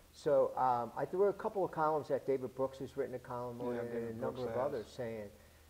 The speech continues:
Speaker 1: you know, they have a, a responsibility here, um, to say, "This guy's dangerous and it would hurt us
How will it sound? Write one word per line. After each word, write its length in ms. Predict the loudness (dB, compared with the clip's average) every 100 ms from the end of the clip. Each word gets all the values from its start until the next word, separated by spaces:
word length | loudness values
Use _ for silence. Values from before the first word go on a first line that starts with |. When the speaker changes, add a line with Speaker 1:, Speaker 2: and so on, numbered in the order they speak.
| -8
Speaker 1:
you 100 | 0
know, 480 | 2 2 0 -4 -8 -6
they 140 | 0 2
have 280 | 2 0 0
a, 160 | -2 -4
a 60 | -6
responsibility 880 | -6 -4 -4 -4 -6 0 0 0 -4
here, 180 | -10 -12 -14 -20 -20 -20 -18 -4
um, 320 | 0 0 -4 -12 -8
to 140 | -2 -2
say, 640 | 2 4 6 6 4 -4 -14 -20 -20 -2
"This 200 | 0 0
guy's 320 | 2 0 0 -2
dangerous 640 | -4 -4 -8 -12 -12 -20 -12
and 140 | -8 -8
it 80 | -8
would 120 | -10
hurt 260 | -4 -2 -2
us 180 | -4